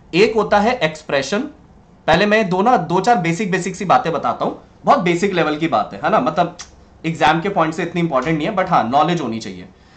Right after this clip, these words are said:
एक होता है एक्सप्रेशन, एक होता है इक्वेशन, एक होता है एक्सप्रेशन और एक होता है इक्वेशन, ठीक है?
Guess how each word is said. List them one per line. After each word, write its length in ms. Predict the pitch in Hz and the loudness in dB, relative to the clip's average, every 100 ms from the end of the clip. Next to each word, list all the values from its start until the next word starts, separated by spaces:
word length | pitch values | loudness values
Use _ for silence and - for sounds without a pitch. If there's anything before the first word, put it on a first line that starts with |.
| - - | -18 -2
एक 200 | 180 226 | 2 4
होता 180 | 220 226 | 2 2
है 100 | 254 | 0
एक्सप्रेशन, 600 | 160 - 165 160 233 285 - - | -2 -4 -2 0 0 -4 -6 -6
एक 200 | 175 208 | -4 -2
होता 200 | 185 180 | -2 0
है 100 | 262 | 0
इक्वेशन, 440 | 160 - 120 - 92 - - - - _ - 135 | -2 -8 -8 -8 -12 -16 -20 -20 -20 _ -10 -8
एक 160 | 151 | -4
होता 220 | 165 - 165 | -4 0 0
है 100 | 175 | 0
एक्सप्रेशन 560 | 139 - 135 135 220 | -4 -6 -8 -6 -6
और 200 | 269 147 | -4 -2
एक 120 | 160 | -2
होता 240 | 160 - 135 | -4 -2 0
है 300 | 165 - - 190 | -2 -4 -8 -6
इक्वेशन, 440 | 185 185 - 113 - _ _ _ - | -4 -4 -4 -8 -16 _ _ _ -8
ठीक 200 | 151 151 | -6 -2
है? 260 | 247 - | -4 -4